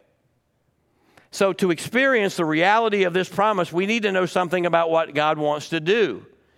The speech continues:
in that situation, maybe in that person's life. I'm gonna talk about this more next week 'cause I,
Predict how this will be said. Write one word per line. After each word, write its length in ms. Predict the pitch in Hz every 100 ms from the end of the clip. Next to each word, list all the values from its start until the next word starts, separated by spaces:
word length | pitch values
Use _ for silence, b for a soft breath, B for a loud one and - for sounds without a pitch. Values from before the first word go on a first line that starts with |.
| b -
in 240 | 240 269
that 200 | 190 139
situation, 640 | 147 123 127 110 92 - 143
maybe 260 | 220 214
in 180 | 226 269
that 160 | 220 170
person's 420 | 196 185 165 139
life. 360 | 202 143 - _ B B B -
I'm 100 | 226
gonna 140 | 262
talk 280 | - 226 214
about 260 | 190 180
this 160 | 160 156
more 200 | 160 160
next 220 | 160 156
week 180 | 127 120
'cause 120 | 120
I, 220 | 131 131